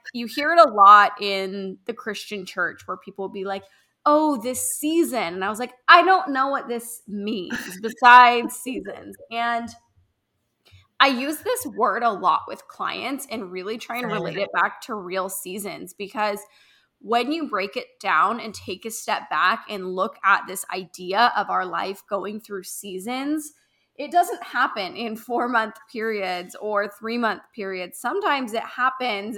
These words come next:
Speaker 1: in year periods. There might be a really long season or a really short season, but when we break it down and think of it in that way, we can realize that some seasons are dark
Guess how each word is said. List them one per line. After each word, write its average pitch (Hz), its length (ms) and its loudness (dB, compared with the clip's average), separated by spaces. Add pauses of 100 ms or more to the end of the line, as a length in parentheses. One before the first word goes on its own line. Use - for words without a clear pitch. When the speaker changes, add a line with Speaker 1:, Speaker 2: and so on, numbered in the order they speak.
(100)
Speaker 1:
in 202 480 -6 (520)
year 285 360 -2
periods. - 600 -12
There 240 140 0
might 269 320 2
be 262 140 -2
a 226 80 0
really 262 320 -4
long 240 400 4
season 170 480 -10
or 196 140 -4
a 208 60 -2
really 294 280 -4
short - 400 -8
season, 185 480 -10
but 208 180 -2
when 247 140 -6
we 262 100 -8
break 294 380 -6
it 285 120 -10
down 254 360 4
and 208 180 -10
think 339 280 -8
of - 120 -8
it 190 160 -8
in 190 140 -10
that 165 240 -6
way, 180 180 -6
we 202 180 -12
can 247 200 -12
realize 208 540 -4
that 196 160 -4 (500)
some - 420 0
seasons 269 640 -6
are 202 140 -6
dark 175 540 -4